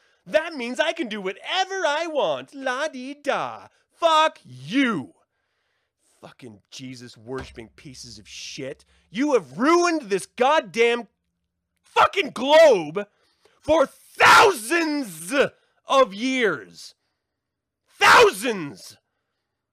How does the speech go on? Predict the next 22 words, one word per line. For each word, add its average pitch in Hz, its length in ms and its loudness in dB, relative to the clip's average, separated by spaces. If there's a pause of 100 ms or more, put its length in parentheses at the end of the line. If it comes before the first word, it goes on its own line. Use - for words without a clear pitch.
(180)
Isn't 381 320 0
that 392 220 2
enough? 339 520 2 (760)
It's - 260 -4
not 370 280 2 (120)
bad 330 320 0
enough 302 420 0 (180)
that 311 100 -6
you 349 220 -2
have 254 120 -8
stinted 392 920 0
fucking 349 500 -4
education 302 1000 -2 (180)
and 277 240 0
knowledge 320 420 4
across 277 420 -2
the 294 80 -12
globe. 208 520 0 (180)
You've 339 220 0
s-, - 240 -18 (120)
halted 320 720 0 (180)
progress 254 880 2